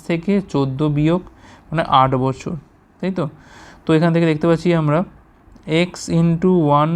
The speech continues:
plus দশ by একশো, এটা হচ্ছে আমার এখান থেকে নয় হয়ে গেল, y into দশ by একশো, এখানে পাচ্ছি আমি এটা হচ্ছে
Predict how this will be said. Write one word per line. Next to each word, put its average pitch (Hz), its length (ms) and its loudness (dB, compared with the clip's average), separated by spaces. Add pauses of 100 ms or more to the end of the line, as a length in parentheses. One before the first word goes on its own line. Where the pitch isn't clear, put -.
(160)
plus 156 300 0 (240)
দশ 139 160 0 (140)
by 151 140 0 (260)
একশো, - 280 -8 (120)
এটা 139 200 -4
হচ্ছে 135 200 -8 (100)
আমার 135 200 -2
এখান 135 220 -2
থেকে 135 140 -2 (180)
নয় 143 260 -2
হয়ে 160 200 0
গেল, 165 120 0 (840)
y - 20 0 (140)
into 175 320 -2 (200)
দশ 143 180 0 (140)
by 156 140 0 (260)
একশো, - 260 -8 (100)
এখানে 143 280 -2
পাচ্ছি 143 320 -6
আমি 135 140 -2
এটা 139 160 -2
হচ্ছে - 180 -8